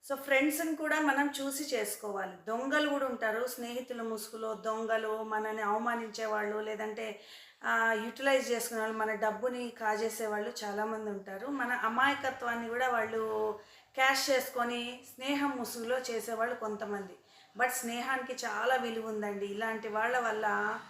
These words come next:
స్నేహం అనే దాని మాటే అర్థం మారిపోతుంది. So, నేను విన్నది మీకు చెప్తాను. Already ఇది న్యూస్లో కూడా వచ్చింది. So, ప్రజెంట్ అయితే నేను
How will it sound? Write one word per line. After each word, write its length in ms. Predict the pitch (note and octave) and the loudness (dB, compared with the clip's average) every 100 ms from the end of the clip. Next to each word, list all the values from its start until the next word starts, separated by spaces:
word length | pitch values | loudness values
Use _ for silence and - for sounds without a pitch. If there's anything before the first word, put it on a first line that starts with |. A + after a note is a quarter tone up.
| - - - - | -20 -20 -20 -10
స్నేహం 360 | A#3+ B3+ C4 A#3+ | -6 0 2 2
అనే 280 | A3+ A3 | 2 0
దాని 300 | G#3+ G#3+ G#3+ | 2 2 2
మాటే 440 | G#3+ G3+ G#3+ A#3+ C#4 | 0 0 2 4 4
అర్థం 340 | A#3 F#3+ B3 B3 | 2 0 -2 2
మారిపోతుంది. 680 | A3 G#3+ G#3 G3 F3 E3 - _ _ _ - | 0 0 -6 -10 -14 -20 -20 _ _ _ -8
So, 100 | A#3 | -6
నేను 220 | A#3 A3+ | -4 -2
విన్నది 400 | G#3+ A3+ C4 C4+ | -2 -2 0 0
మీకు 140 | A#3+ G#3 | -2 -2
చెప్తాను. 480 | A3 - A3+ G#3+ | -4 -2 0 0
Already 240 | G#3+ A#3 C4 | 0 -2 -4
ఇది 260 | B3+ A3+ | -4 -4
న్యూస్లో 480 | G#3+ A3+ B3+ B3+ C4+ | -2 0 -2 0 2
కూడా 180 | B3 A#3 | 2 2
వచ్చింది. 640 | G#3 G3+ G3+ F#3+ G3+ C#4+ - - - | 0 -2 -4 -2 -4 -6 -14 -20 -12
So, 60 | A#3+ | -10
ప్రజెంట్ 520 | A#3 A3 G#3+ C#4 C#4 | 0 2 4 4 4
అయితే 260 | C4 B3+ C#4+ | 2 4 2
నేను 300 | C4 A#3+ | 2 0